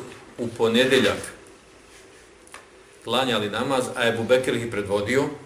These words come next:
kaže, "Lem yufađuhum illa Rasulullah sallallahu alaihi wa sallam." Nije, kaže, nije se znadlo, osim to, kaže, što je kad kešefe, e, sitre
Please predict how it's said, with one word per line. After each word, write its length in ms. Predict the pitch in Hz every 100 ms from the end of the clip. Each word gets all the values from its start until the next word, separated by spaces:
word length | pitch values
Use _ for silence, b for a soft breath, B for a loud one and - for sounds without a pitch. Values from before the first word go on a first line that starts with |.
| - - - - - - - - - - - - - -
kaže, 480 | 113 113 120 123 131 - B B B B B B B - - B B B B B -
"Lem 200 | 117 139
yufađuhum 500 | 127 123 131 135 131
illa 220 | 127 120
Rasulullah 400 | 113 113 120 104
sallallahu 400 | 101 98 92 92
alaihi 100 | 87
wa 40 | -
sallam." 200 | 98 92 - - - - - B B B - 101
Nije, 260 | 113 131 120
kaže, 140 | 113
nije 120 | 131
se 80 | 127
znadlo, 580 | 107 110 131 135 120 - - - -
osim 280 | 120 - 117
to, 140 | 131
kaže, 220 | 123 113
što 240 | - 117 117
je 180 | 110 -
kad 240 | 113 -
kešefe, 400 | - 131 123 113
e, 500 | 107 - 110 98 95
sitre 580 | - - 135 - 123 123